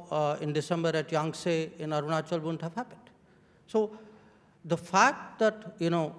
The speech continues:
uh, there have been, uh, counter deployments is not disputed by anybody unless you are an opponent.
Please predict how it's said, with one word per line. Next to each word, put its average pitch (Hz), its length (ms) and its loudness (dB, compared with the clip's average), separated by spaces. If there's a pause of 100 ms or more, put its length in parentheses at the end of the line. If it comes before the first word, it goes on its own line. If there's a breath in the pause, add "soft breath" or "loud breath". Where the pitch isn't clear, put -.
(720)
uh, 143 40 -12 (280)
there 151 280 0
have 165 240 4
been, 165 240 4 (440)
uh, 139 100 -6
counter 165 380 2
deployments 156 500 -2
is 202 160 0
not 233 140 -2
disputed 226 480 -6
by 151 100 0
anybody 135 360 -4
unless 175 380 2
you 165 100 0
are 135 120 -4
an 135 40 -6
opponent. 127 520 -10